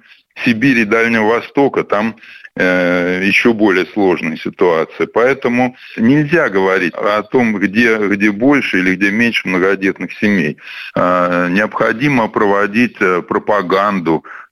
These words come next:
э, профилактики абортов, чтобы, м, это тоже вот такое явление. И сейчас я вам скажу, что очень много делается.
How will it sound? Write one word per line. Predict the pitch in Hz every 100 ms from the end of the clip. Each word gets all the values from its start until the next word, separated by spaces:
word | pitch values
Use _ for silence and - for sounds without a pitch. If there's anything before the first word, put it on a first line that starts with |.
| -
э, | 87 87
профилактики | 98 98 - 98 113 - - -
абортов, | 90 87 80 80 78 - - - -
чтобы, | - 87 85
м, | 87 - - 101 -
это | 101 92 101
тоже | - 135 101
вот | 82 80
такое | - 92 110 98
явление. | 87 92 107 131 104 - - -
И | 120 120
сейчас | 131 - 165 156 120
я |
вам | 107
скажу, | 107 123 117
что | -
очень | - - -
много | 123 127 120
делается. | 110 117 78 71 - - -